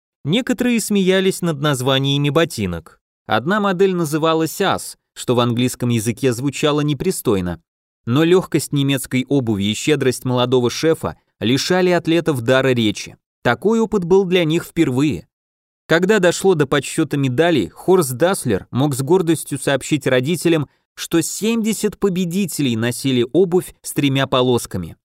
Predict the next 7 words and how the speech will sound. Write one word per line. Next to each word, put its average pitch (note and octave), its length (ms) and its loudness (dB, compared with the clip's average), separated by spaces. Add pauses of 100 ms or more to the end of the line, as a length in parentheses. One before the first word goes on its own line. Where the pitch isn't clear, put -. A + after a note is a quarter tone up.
(380)
Спортсмены D#3 720 0
так D3 220 -2
охотно D3+ 480 0
принимали B2+ 520 0
подарок B2 520 2
дома A#2+ 340 2
Adidas, B2+ 520 0